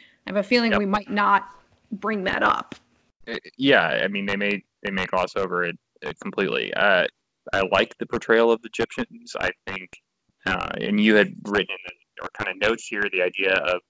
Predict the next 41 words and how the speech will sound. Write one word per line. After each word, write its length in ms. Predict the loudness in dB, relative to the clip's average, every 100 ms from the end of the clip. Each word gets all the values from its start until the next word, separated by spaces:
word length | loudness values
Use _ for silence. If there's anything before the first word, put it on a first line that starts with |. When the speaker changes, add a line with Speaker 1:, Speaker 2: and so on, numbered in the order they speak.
| _ _ _ -14
Speaker 2:
these 120 | -8
are 120 | -6
out, 280 | -2 0 0
or 120 | 0
somebody 320 | -2 -2 -2
had, 180 | -2 -4
maybe 120 | -4 -4
it 40 |
was 120 | -6
Shelley, 220 | -4 -4 -2
but 140 | -2 -4
the, 300 | -2 0 0 -6 -16 -6
the 200 | 0 2
idea 200 | 4 4
of 100 | 4
them 280 | 2 0 -10 -8
being 200 | -8 -4
the 120 | 0
outcasts. 840 | 0 0 -2 0 -2 -4 -14 -14
You 60 | -12
know, 100 | 0
you 160 | 4
Speaker 1:
Mm-hmm. 240 | 6 6 4
Speaker 2:
see 180 | 2 -6 -14 _ _ _ -4
physical 300 | -2 0 0
disability, 560 | 2 0 2 2 2 0
you 160 | -2 -4
see 560 | -8 -10 -8 -8 -10 -14 _ _ _
they 140 | -2 0
seem 300 | 0 2 4
to 80 | 2
be, 480 | 0 0 0 -2 -6 _ _ _ _
I, 180 | -4 4
I 20 |
don't 120 | 4
think 200 | 6 4
necessarily 720 | 4 4 4 4 2 4 2 -2 _
more 340 | -8 0 2 4
racially 420 | 2 0 -6 -6
diverse 640 | -4 -2 -2 -4 -6 -20 _
than, 120 | -12